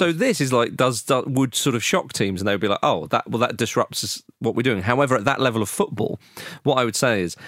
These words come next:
Speaker 2: from a defending point of view, I would sort of suggest that you probably want as many players in the box as possible,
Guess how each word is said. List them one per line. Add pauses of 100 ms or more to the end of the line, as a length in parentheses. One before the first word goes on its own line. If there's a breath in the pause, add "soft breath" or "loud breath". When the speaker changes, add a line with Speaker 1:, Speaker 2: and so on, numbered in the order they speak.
Speaker 2:
from
a
defending
point
of
view,
I
would
sort
of
suggest
that
you
probably
want
as
many
players
in
the
box
as
possible,